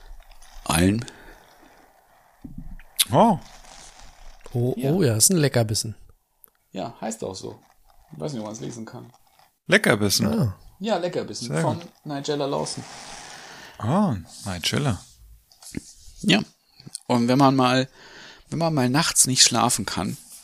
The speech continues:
Speaker 1: es gibt, ähm, ein paar YouTube-Channels, die die kompletten,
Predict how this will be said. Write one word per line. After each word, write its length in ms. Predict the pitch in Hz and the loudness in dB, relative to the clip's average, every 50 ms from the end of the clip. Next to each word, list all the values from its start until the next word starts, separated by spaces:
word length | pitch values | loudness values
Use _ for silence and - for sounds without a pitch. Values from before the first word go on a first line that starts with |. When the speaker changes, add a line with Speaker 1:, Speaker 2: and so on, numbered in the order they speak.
| - - _ _ _ _ - - - - - - - - - - - _ _ _ | -20 -20 _ _ _ _ -16 -16 -16 -20 -20 -20 -20 -20 -20 -20 -20 _ _ _
Speaker 1:
es 160 | - - - - | 0 0 2 0
gibt, 320 | 120 - - - - - _ - - - - _ _ _ _ - _ _ - _ _ - | 0 -2 0 -2 -2 -2 _ -20 -20 -20 -20 _ _ _ _ -20 _ _ -20 _ _ 0
ähm, 640 | 113 101 98 98 101 98 98 95 95 98 101 113 _ _ - - - - - - - - - - - | 2 2 2 2 0 0 -2 -2 -4 -6 -8 -10 _ _ -20 -20 -20 -20 -20 -20 -20 -20 -20 -6 -6
ein 100 | 113 110 - | -6 -2 0
paar 480 | - - - 147 165 190 196 190 180 - _ _ _ - | -2 0 2 2 2 4 2 0 0 -4 _ _ _ -8
YouTube-Channels, 1400 | 131 127 151 185 185 - - - 113 107 - - - - - - 107 104 127 135 151 165 185 185 - - - - - - - - - - - - _ _ _ - | 0 2 2 2 2 0 0 0 0 0 0 -2 -2 0 2 2 0 2 2 2 2 2 6 6 6 6 4 0 -6 -14 -18 -18 -18 -18 -20 -20 _ _ _ 0
die 440 | 117 113 120 123 123 120 120 123 135 - _ _ _ _ | 2 2 2 2 2 0 0 -2 -6 -10 _ _ _ _
die 120 | 131 127 | -4 -4
kompletten, 1160 | - - - - 120 - 120 _ _ - - - 117 - - _ _ - 143 139 135 131 135 | -2 -4 -4 -4 -4 -4 -6 _ _ 0 2 2 2 0 0 _ _ -4 -2 -2 -2 -4 -6